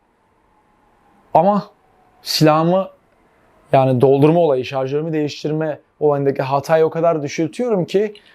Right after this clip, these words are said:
o kavgaya hemen geri dönebiliyorum. Onu yapmasam, bastım düğmeye, şarjör dü-, düştü, ben hedefime bakıyorum değil mi arkadaşlar? Hedefime bakıyorum.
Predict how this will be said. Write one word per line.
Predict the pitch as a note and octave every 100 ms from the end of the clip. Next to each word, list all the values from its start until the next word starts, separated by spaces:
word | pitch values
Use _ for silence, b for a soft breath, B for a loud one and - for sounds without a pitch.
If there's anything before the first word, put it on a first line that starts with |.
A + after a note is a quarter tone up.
| b
o | D#3 D#3
kavgaya | D#3+ D#3 D#3+
hemen | E3 D#3+ D3+
geri | D3 D3
dönebiliyorum. | C#3+ C3+ A#2+ A2 G#2+ _ B B B -
Onu | D#3 A#3+
yapmasam, | C#4+ A3 D#3+ C#3+ D3 F3+ - _ _ _ _ _ _ - - - _ _ _ _ - -
bastım | F3 F3+ A3+ G3+
düğmeye, | F#3 F3 F3+
şarjör | - E3+ E3+ F#3
dü-, | F3+ F3+ E3 - D3
düştü, | C#3+ - F#3
ben | E3+
hedefime | D#3+ E3 E3 F#3
bakıyorum | E3+ D3+ C#3 F3
değil | B3
mi |
arkadaşlar? | D3 C3 B2+ A#2+ A2 b b b
Hedefime | - D3 E3 G3+
bakıyorum. | G#3+ - E3+ F3+